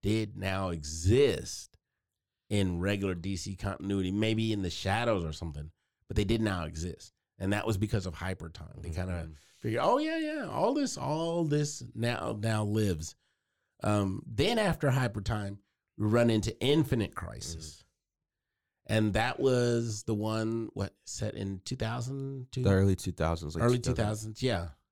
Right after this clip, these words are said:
Speaker 1: yeah. So th-, they wanted to, anytime there's a crisis, it's because shit got out of hand.
Speaker 2: Yeah.
Speaker 1: Just think of it that way. Like, shit's getting out of hand. They need to condense again.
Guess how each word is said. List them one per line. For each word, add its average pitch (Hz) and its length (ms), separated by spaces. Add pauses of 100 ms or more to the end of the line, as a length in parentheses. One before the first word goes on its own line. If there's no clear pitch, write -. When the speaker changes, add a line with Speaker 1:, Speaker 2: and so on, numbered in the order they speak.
(160)
Speaker 1:
yeah. - 160 (300)
So 117 240
th-, 107 180
they 120 320
wanted 120 420
to, 113 360 (1300)
anytime 190 440
there's 143 180
a 131 60
crisis, 113 440
it's 92 80
because 104 300
shit 120 280
got 104 120
out 98 140
of 90 60
hand. 82 280 (120)
Speaker 2:
Yeah. 117 340 (960)
Speaker 1:
Just 156 200
think 170 140
of 165 80
it 151 80
that 107 200
way. 76 260 (200)
Like, 98 160
shit's 135 280
getting 131 300
out 113 120
of 110 60
hand. 92 480
They 110 140
need 104 220
to 104 300
condense 101 500
again. 78 400